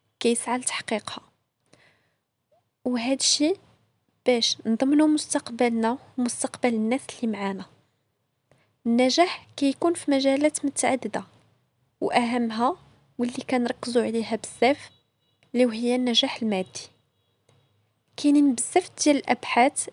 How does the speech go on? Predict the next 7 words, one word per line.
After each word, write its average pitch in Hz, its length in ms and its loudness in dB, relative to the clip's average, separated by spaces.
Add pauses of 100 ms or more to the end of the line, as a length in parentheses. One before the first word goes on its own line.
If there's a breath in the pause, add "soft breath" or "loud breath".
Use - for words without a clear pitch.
اللي 233 260 -4 (100)
داروا 294 260 6
على 233 180 2
الناس 220 480 -2 (120)
الناجحين 233 640 2 (560 soft breath)
ولقاوهم 277 600 4 (260)
كيتقاسموا 294 720 0